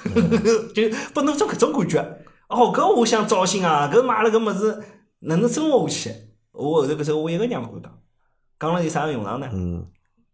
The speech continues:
Speaker 2: 侬跟身边的人讲，讲了我现在搿情况，后头侪我总共讲啊，还可以啊，蛮好，就慢慢等嘛，等到后头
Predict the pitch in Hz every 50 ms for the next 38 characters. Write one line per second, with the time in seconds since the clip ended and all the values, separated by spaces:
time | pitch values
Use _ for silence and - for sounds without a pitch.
0 | _ _ _ _ _ _ _ - 147 160 160 170 165 190 180 180 170 160 147 135
1 | 135 135 131 120 120 135 120 123 127 123 120 120 120 110 104 110 113 107 110 110
2 | 110 104 104 104 107 104 107 - - - - _ _ _ _ _ _ - - -
3 | 98 113 113 120 113 107 92 69 - - - - - _ - - 101 101 101 110
4 | - 110 104 104 107 104 90 80 90 117 110 110 110 113 110 107 107 107 107 101
5 | 101 107 104 95 82 104 - - 107 101 101 104 101 113 127 113 - 87 85 90
6 | 98 104 98 95 101 - - 101 85 87 85 85 - - - 92 98 101 92 85
7 | 73 -